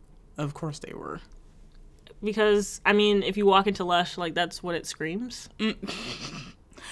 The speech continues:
Speaker 1: Support your local soap maker,
Speaker 2: Mm-hmm.
Speaker 1: um, your, your local oil maker.
Speaker 2: Yeah. Or make your own oils.
Speaker 1: Yeah, or make your own oils. But why do that when I could pay somebody else? Like
Speaker 2: That's true, too. If you don't have the patience to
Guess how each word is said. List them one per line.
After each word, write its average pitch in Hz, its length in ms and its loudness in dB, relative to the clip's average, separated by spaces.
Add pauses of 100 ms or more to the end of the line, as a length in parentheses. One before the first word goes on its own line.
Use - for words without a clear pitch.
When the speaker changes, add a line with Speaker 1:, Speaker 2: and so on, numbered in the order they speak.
(120)
Speaker 1:
Support 202 540 0
your 190 200 2
local 170 460 2
soap 175 360 2
maker, 156 840 -4
Speaker 2:
Mm-hmm. 185 480 2
Speaker 1:
um, 165 240 -8 (520)
your, 147 280 -2 (120)
your 151 200 -2
local 156 600 2
oil 160 260 2
maker. 151 680 -4 (160)
Speaker 2:
Yeah. 156 420 -6 (340)
Or 208 120 -4
make 247 220 -4
your 254 120 -8
own 254 140 -6
oils. - 460 -12 (240)
Speaker 1:
Yeah, 135 180 -4
or 120 120 -6
make 143 200 -6
your 139 100 -8
own 147 100 -4
oils. 147 600 -8 (380)
But 113 180 -4
why 190 180 0
do 226 120 4
that 180 160 4
when 127 100 -2
I 131 80 -4
could 147 120 -8
pay 131 160 -8
somebody - 360 -10
else? - 300 -12
Like - 100 -12
Speaker 2:
That's 220 220 4
true, 220 120 2
too. 196 220 0
If 185 80 -8
you 214 100 0
don't 226 140 4
have 233 160 0
the 190 60 -4
patience 185 500 -6
to 160 480 -6